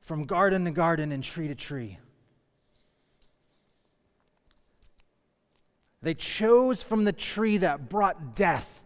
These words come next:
so death is what they got.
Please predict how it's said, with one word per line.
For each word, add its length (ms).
so 240
death 540
is 140
what 240
they 140
got. 600